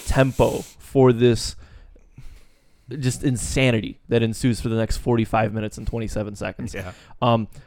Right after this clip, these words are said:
Speaker 1: I think what this album does really fucking well is pacing, because the moment it lets you go for a split fucking hair of a second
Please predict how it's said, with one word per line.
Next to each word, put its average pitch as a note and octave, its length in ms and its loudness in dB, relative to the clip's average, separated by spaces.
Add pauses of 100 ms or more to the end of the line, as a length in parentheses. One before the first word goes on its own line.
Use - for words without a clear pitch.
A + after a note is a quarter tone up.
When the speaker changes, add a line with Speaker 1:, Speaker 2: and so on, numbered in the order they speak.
Speaker 1:
I - 100 4
think G3 180 2
what F3+ 160 2
this D3+ 200 0
album C#3 260 2
does B2+ 220 2
really B2 320 2
fucking B2+ 380 2
well A#2+ 200 4
is A2+ 140 -2 (120)
pacing, F#3+ 580 -2 (340)
because C3+ 300 4
the B2+ 100 4
moment D#3+ 440 2
it G#2+ 120 -4
lets D3 280 0
you D#3+ 120 -4
go D#3+ 200 4
for B2 240 -6
a B2 60 -6
split - 460 -4
fucking D#3 380 -2
hair D3 260 0
of C3+ 100 0
a B2 60 0
second G#3 400 0